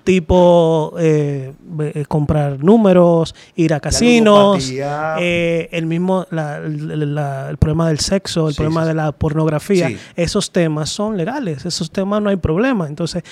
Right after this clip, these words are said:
Speaker 1: ellos los regulan y
Speaker 2: Sí.
Speaker 1: son tan problemáticos como cualquier
Speaker 2: Según
Speaker 1: droga.
Speaker 2: yo,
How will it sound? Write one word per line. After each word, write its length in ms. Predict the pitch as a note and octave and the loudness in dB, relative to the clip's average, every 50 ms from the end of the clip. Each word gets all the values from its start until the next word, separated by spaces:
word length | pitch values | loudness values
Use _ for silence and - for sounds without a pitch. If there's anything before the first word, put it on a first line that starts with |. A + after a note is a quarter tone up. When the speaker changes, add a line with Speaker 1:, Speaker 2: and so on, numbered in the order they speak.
| - _ - | -20 _ -2
Speaker 1:
ellos 200 | F3+ F3 F3+ F3+ | 0 2 4 4
los 120 | F#3 F3 | 2 2
regulan 460 | - F3 D#3 E3 G3+ G#3 F3 D#3 C3 A#2+ - _ - _ | 2 2 4 6 6 6 6 4 0 -6 -14 _ -20 _
y 20 | - | -2
Speaker 2:
Sí. 180 | - F3+ F3 | 0 0 2
Speaker 1:
son 300 | - - - G3 G#3 A3+ G#3+ | 2 4 6 6 6 6 4
tan 140 | B3 A3+ | 2 2
problemáticos 520 | G#3 G#3 G3 F#3 E3 E3 E3+ F#3+ G3 A3+ A3+ | 4 4 4 4 4 2 0 0 0 0 0
como 140 | A3 G3+ F#3 | 0 0 0
cualquier 440 | G3 F3+ D#3 C#3+ - - F3+ F3+ | 0 0 0 -2 -4 -4 0 0
Speaker 2:
Según 100 | F3+ D#3 D#3 | 2 2 2
Speaker 1:
droga. 400 | E3+ G3 A3 G#3 F#3 D#3+ D3+ C3+ | 4 4 4 4 4 2 0 -2
Speaker 2:
yo, 300 | G3+ G3 F#3+ F#3+ F#3+ G3 | -2 -4 -4 -4 -6 -10